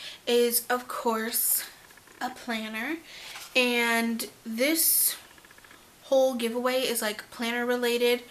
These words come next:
or you don't even have to use it for a planner. You can use it for, like, school, but it's mainly planner related. So you'll be winning this Blue Sky two thousand sixteen January to December planner,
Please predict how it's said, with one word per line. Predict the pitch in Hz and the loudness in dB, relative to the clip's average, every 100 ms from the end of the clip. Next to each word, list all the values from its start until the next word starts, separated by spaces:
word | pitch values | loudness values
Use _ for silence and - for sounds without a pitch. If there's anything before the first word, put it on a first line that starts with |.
| - - - | -18 -20 -12
or | - 220 220 220 | -4 0 2 2
you | 226 | 0
don't | 269 | -2
even | 285 269 | -2 -2
have | 294 294 | -2 -4
to | 285 | -6
use | |
it | 285 | -6
for | 277 | -6
a | 277 | -4
planner. | 285 269 269 | -4 -2 -2
You | 262 233 | -2 -4
can | 233 233 | -4 -4
use | 226 220 | -2 -2
it | 220 - | -4 -4
for, | 226 | -4
like, | 214 - - - - - - | -4 -6 -10 -16 -18 -18 -10
school, | - - 302 294 294 277 269 | -4 0 2 4 4 4 2
but | 269 247 226 220 - - | 0 0 2 2 0 0
it's | 240 233 | 0 0
mainly | 233 226 | -2 -2
planner | 226 233 220 220 | -2 -4 -4 -4
related. | 233 220 208 214 - | -2 -2 -2 -4 -2
So | 226 226 - - - | -2 -2 -8 -14 -4
you'll | 294 330 | 4 10
be | 359 | 10
winning | 320 302 302 311 254 | 8 4 4 2 4
this | 269 269 | 6 4
Blue | - 233 254 254 277 320 | 0 0 2 2 2 0
Sky | - - 262 247 247 | 0 2 2 4 2
two | 262 285 | 0 -4
thousand | 285 277 269 | -2 -2 0
sixteen | 262 254 - - 240 240 240 - - - 247 | 0 2 0 2 0 -2 -6 -12 -14 -16 -2
January | 277 302 339 320 311 311 302 | 6 6 8 4 4 2 2
to | - 247 | 0 -2
December | 262 254 - - 233 233 233 226 226 - | -4 -2 0 2 2 2 2 0 -2 -8
planner, | - - 233 214 214 214 269 349 | -14 -12 -8 -6 -4 -2 -2 -4